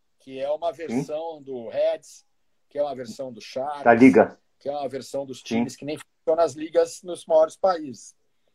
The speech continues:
Speaker 1: Né? Que os
Speaker 2: Sim.
Speaker 1: clubes, clubes jogam os campeonatos e o principal clube da, da, da região joga as grandes ligas, que vira uma franquia.
Speaker 2: Sim.
Speaker 1: Aí sim,
Speaker 2: Sim.
Speaker 1: a gente vai ter aqui em São Paulo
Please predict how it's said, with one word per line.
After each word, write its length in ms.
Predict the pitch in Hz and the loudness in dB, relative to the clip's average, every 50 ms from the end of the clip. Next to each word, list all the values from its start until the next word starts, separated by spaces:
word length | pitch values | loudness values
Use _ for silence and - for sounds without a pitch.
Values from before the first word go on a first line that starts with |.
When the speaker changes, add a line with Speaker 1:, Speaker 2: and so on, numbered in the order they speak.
| _ _ _ _ _ _ _ | _ _ _ _ _ _ _
Speaker 1:
Né? 220 | - 120 147 180 185 | -8 -4 -4 -4 -4
Que 120 | - - 139 | -6 -8 -10
os 80 | 123 | -6
Speaker 2:
Sim. 160 | - 156 175 | -2 0 2
Speaker 1:
clubes, 300 | 254 - - 139 131 123 | 2 2 0 -2 -6 -12
clubes 420 | - - 143 151 147 139 120 120 120 | -12 -10 -8 -8 -6 -6 -8 -8 -8
jogam 640 | 117 - 131 131 143 143 127 120 123 123 120 117 113 | -2 4 6 8 8 8 6 4 -4 -8 -10 -12 -14
os 140 | 110 110 - | -18 -18 -16
campeonatos 800 | - 123 117 - 147 156 160 165 180 220 277 - - - _ _ _ _ _ _ _ _ _ _ _ _ _ _ | -14 -14 -8 -6 -4 -4 -4 -4 -6 -6 -8 -10 -14 -20 _ _ _ _ _ _ _ _ _ _ _ _ _ _
e 340 | 160 170 185 208 233 240 247 | -18 -14 -10 -8 -8 -6 -6
o 200 | 254 247 247 220 | -6 -6 -8 -8
principal 500 | - - 208 190 - - - 190 185 180 | -8 -8 -8 -8 -6 2 6 6 6 6
clube 400 | - - 165 165 165 151 143 139 | 4 0 -8 -6 -6 -4 -4 -4
da, 200 | 135 143 135 127 | -2 0 -2 0
da, 180 | 123 131 131 123 | 0 -2 -2 -2
da 120 | 131 131 | -2 -4
região 580 | 120 147 165 160 135 147 160 165 175 202 220 196 | -4 -6 -8 -12 -10 -6 -4 -4 -2 -4 -4 -6
joga 420 | - 170 170 165 180 196 196 214 | -2 0 0 0 0 0 -2 -2
as 80 | 208 196 | -4 -4
grandes 360 | - 202 190 202 208 196 185 | -6 -12 -18 -16 -18 -18 -20
ligas, 460 | 233 226 240 226 - - - - - _ _ _ _ _ _ | -18 -16 -16 -16 -18 -20 -20 -20 -20 _ _ _ _ _ _
que 80 | - 120 | -14 -12
vira 180 | 101 117 123 | -10 -10 -6
uma 140 | 127 143 139 | -4 -4 -4
franquia. 600 | - - 175 202 220 208 - 214 190 139 110 - _ _ - | -2 0 0 0 -2 -4 -8 -6 -6 -6 -6 -6 _ _ -4
Speaker 2:
Sim. 180 | 190 269 285 - _ _ _ _ _ | -2 -2 -2 -4 _ _ _ _ _
Speaker 1:
Aí 160 | - - - - _ _ _ - | 0 0 0 -2 _ _ _ -4
sim, 240 | 240 220 185 127 - _ _ _ | -4 -4 -4 -8 -14 _ _ _
Speaker 2:
Sim. 160 | - 156 190 208 | -12 -8 -8 -6
Speaker 1:
a 100 | 113 120 | -4 -4
gente 200 | 156 196 - 214 | -4 -6 -2 2
vai 140 | 208 196 185 | 4 4 4
ter 140 | - 185 180 | 2 0 -2
aqui 200 | 165 - _ 160 | -2 -4 _ -20
em 60 | 156 | -14
São 240 | - - 156 147 131 | -10 -8 -8 -8 -4
Paulo 460 | - 143 139 135 127 117 110 101 | 0 0 2 2 2 0 -2 -6